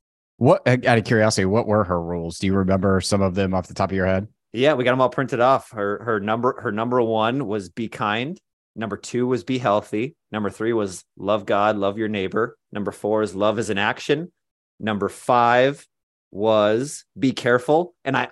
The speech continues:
Speaker 2: almost tried to convince her about that because that's my wife. Like, her number three value is security. And I was, I caught myself 'cause I was like, "Be careful." I was like, "I don't, I don't,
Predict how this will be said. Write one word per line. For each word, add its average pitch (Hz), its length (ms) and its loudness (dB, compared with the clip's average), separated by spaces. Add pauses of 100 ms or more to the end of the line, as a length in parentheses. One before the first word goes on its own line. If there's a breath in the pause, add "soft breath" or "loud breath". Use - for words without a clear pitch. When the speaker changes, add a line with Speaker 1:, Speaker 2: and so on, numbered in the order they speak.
Speaker 2:
almost 143 400 2
tried 135 180 4
to 127 80 2
convince 117 440 -4
her 147 80 2
about 139 220 4
that 175 180 4
because 135 220 -2
that's 120 180 -2
my 117 140 2
wife. 104 440 0
Like, 104 200 -4
her 117 120 -4
number 113 240 -2
three 120 280 -2
value 107 360 2
is 113 80 0
security. 123 600 0 (280 loud breath)
And 139 160 0
I 123 60 4
was, 139 160 2
I 131 80 -2
caught 143 320 0
myself 120 340 -2
'cause 117 120 -8
I - 20 -2
was 123 60 2
like, 113 100 0
"Be 247 140 0
careful." 277 400 2
I 131 40 6
was 143 100 2
like, 143 120 -2
"I 220 120 4
don't, 143 320 -2
I 151 100 -2
don't, 139 200 -8